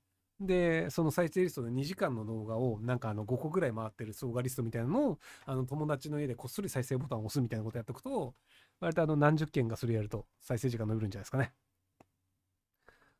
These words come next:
とはいえ、あの、なんか、とりあえず長時間の長い時間を作るっていうのを意識しておくといいんじゃないかなと思います。あと、あの、えっと、今年の、じゃあ来年の二月から、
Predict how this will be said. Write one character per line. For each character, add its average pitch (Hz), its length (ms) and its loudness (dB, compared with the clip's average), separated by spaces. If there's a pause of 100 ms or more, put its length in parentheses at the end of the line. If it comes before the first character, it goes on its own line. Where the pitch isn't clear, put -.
(100)
と 294 120 -2
は 330 100 -2
い 330 60 0
え、 330 80 0
あ 302 80 2
の、 269 100 0
な 262 100 0
ん 240 40 -6
か、 123 260 -4
と 233 80 -2
り 311 60 -2
あ - 0 -
え - 40 -4
ず 127 240 -6
長 220 160 -2
時 269 120 -4
間 285 120 0
の 143 80 0
長 120 220 2
い 220 60 0
時 226 80 -2
間 123 200 0
を 113 80 -2
作 - 160 -6
る 131 100 2
っ - 20 2
て - 180 -2
い 120 60 4
う - 20 2
の 113 60 4
を 123 40 4
意 139 60 4
識 156 160 -2
し - 60 -4
て - 80 -6
お - 20 -4
く - 80 -18
と 120 160 -4
い 151 60 -2
い - 20 2
ん 135 40 2
じ 127 80 -2
ゃ - 20 0
な 110 60 -2
い - 20 -4
か 120 80 0
な 127 120 4
と 127 60 -2
思 107 100 -4
い - 40 -6
ま 101 40 -6
す。 - 140 -8
あ 170 80 0
と、 131 180 4
あ 117 60 0
の、 113 180 -4 (300)
え 165 60 -10
っ 151 60 -10
と、 143 120 -12
今 - 180 -10
年 285 380 -8
の、 269 400 -2
じ 139 80 -4
ゃ 131 40 0
あ 123 40 -2
来 247 260 0
年 269 360 -2
の 190 340 0
二 160 400 4
月 254 540 -2
か 117 240 -6
ら、 120 340 -2